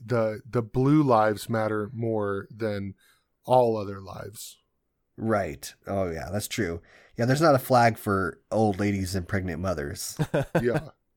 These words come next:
Speaker 3: Is there, is there, like, um, uh, I see a lot of different variations of the blue lives,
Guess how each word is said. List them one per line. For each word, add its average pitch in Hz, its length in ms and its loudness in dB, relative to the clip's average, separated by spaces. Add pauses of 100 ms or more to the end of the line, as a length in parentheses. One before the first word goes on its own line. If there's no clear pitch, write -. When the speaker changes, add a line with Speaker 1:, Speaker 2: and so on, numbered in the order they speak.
(360)
Speaker 3:
Is 156 240 -2
there, 226 420 4 (200)
is 139 220 -4
there, 185 240 4
like, 165 380 2
um, 110 500 0 (680)
uh, 113 320 -2
I 139 120 0
see 190 200 0
a 156 80 4
lot 131 280 4
of 120 80 -2
different 120 300 -6
variations 107 760 -6
of 95 240 -8
the 104 80 -10
blue 98 340 -10
lives, 92 720 -8